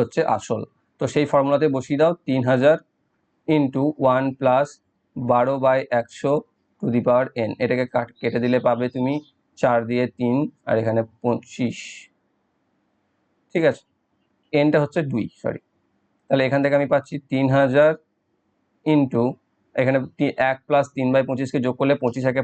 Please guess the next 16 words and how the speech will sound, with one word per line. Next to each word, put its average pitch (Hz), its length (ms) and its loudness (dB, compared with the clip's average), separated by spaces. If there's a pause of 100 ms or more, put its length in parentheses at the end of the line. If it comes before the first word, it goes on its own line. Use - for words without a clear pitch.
পঁচিশ 127 260 -4
আর 120 100 -4
তিনে 131 120 0 (120)
আঠাশ 120 260 -2
by 131 160 2
পঁচিশ 123 240 -8
হবে, 143 140 -2
তাহলে 139 160 -6 (100)
আঠাশ 123 240 -4 (100)
by 131 100 2 (120)
পঁচিশ 131 340 -8 (640)
into 117 240 -4 (200)
আঠাশ 98 220 -4 (120)
by 110 100 0 (100)
পঁচিশ। - 300 -20 (1200)
তো 139 60 0